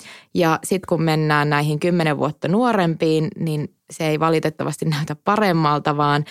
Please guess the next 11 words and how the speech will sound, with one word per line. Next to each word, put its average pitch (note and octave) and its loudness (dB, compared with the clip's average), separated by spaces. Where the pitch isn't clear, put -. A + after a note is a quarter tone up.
tästä E3 0
ikäluokasta D3+ 0
psykiatrisen D3 -2
diagnoosin D3+ -2
on D3 0
saanut D#3+ 0
noin D3+ 0
viidesosa, D#3 -2
yli E3 -2
kaksikymmentä - -8
prosenttia. - -4